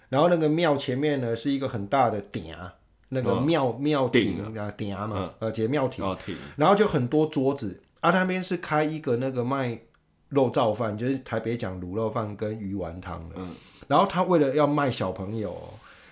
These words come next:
Speaker 1: 然后他都是 <laughs> 把那个肉燥饭先装好哦，一个是
Speaker 2: 哦，放塑胶袋里。
Speaker 1: 没有，没有，没有，没有，他就是一个，那个碗都小小的，啊，
Speaker 2: 哦。
Speaker 1: 他就把它盛满饭，然后上面淋肉燥，然后就摆在桌子上，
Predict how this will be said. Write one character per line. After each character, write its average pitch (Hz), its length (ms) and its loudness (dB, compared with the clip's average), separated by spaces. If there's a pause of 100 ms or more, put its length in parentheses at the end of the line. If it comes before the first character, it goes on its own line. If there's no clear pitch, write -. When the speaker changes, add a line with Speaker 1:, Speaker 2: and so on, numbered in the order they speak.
Speaker 1:
然 135 120 6
后 190 80 8
他 180 160 2
都 180 140 2
是 175 260 4 (340)
<laughs> - 360 2
把 147 160 10
那 196 100 10
个 214 120 10
肉 208 200 12
燥 202 220 12
饭 196 180 8
先 180 300 4
装 165 280 8
好 135 240 2
哦， 87 300 -6 (100)
一 185 140 6
个 180 120 10
是 139 280 2 (120)
Speaker 2:
哦， 143 200 12
放 147 140 12
塑 151 240 6
胶 120 160 10
袋 113 220 6
里。 80 160 -6
Speaker 1:
没 208 80 12
有， 247 80 12
没 247 60 12
有， 233 60 12
没 220 60 12
有， 202 80 12
没 202 60 12
有， 160 180 8 (300)
他 214 120 8
就 240 80 8
是 233 220 4
一 214 120 -4
个， 175 200 4
那 202 100 4
个 202 100 0
碗 120 180 2
都 143 40 4
小 131 220 4
小 110 220 0
的， - 260 -10
啊， 143 80 4
Speaker 2:
哦。 156 80 6
Speaker 1:
他 175 80 4
就 180 140 2
把 123 160 0
它 143 100 2
盛 135 240 -2
满 123 180 0
饭， 135 240 0
然 117 80 -2
后 131 80 2
上 135 140 0
面 139 160 -2
淋 110 180 -4
肉 117 220 4
燥， 113 220 2
然 110 100 -4
后 123 60 0
就 143 100 4
摆 - 220 -6
在 123 120 2
桌 120 200 -2
子 107 100 -8
上， 123 160 -4